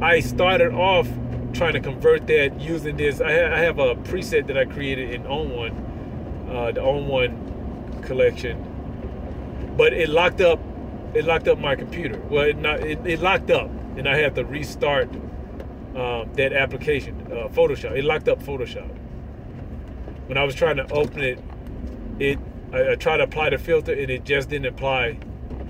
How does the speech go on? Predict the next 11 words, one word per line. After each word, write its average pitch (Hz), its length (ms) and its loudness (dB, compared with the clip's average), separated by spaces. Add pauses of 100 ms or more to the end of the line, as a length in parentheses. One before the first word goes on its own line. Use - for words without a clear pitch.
(200)
And 123 100 -6
then 127 300 2
I 123 100 2
got 123 220 2
the 131 80 -4
error 127 260 6
message 123 360 2
that 117 180 -2
this, - 460 -6
this, 135 300 -6
uh, 113 460 -2